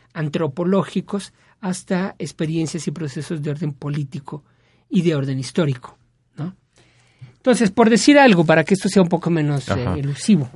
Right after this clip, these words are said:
Speaker 2: Exacto.
Speaker 1: ¿no? Uno de los elementos que vengo trabajando en esta estética de la mirada es el problema de la figuración de sí mismo. Eh, todas las sociedades,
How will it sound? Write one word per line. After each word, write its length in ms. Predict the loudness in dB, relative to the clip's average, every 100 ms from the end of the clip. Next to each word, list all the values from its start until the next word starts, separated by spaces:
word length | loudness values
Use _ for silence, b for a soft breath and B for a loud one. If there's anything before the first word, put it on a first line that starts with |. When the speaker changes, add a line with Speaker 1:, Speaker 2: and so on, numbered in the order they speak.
| -10
Speaker 2:
Exacto. 440 | -8 -6 -8 -8 -6
Speaker 1:
¿no? 140 | -6 -8 _ _ _ _ _ _ _ _ _ B B B B B B
Uno 180 | 6 8
de 60 |
los 160 | 6 6
elementos 520 | 6 8 8 6 2
que 140 | 4
vengo 240 | 4 4 2
trabajando 540 | 2 0 2 2 2 2
en 60 |
esta 180 | 0 -2
estética 420 | -6 -4 -4 -4 -2
de 60 |
la 120 | 0
mirada 500 | 2 2 2 2 -2 -6 b b b
es 160 | -2 0
el 80 |
problema 340 | 0 0 0 -2
de 60 |
la 100 | -4
figuración 640 | -4 -4 -4 -4 -6 -6 -6
de 80 | -6
sí 160 | -6
mismo. 300 | -4 -4 -6 _ _ _ _ _ _ _ _ _ _ _ _ _ _ _ _ _ _ _ _ _ -4
Eh, 520 | 0 2 2 0 -2 _ _ _
todas 260 | 2 4 4
las 120 | 2
sociedades, 960 | 0 -2 2 2 2 0 -4 -8 -12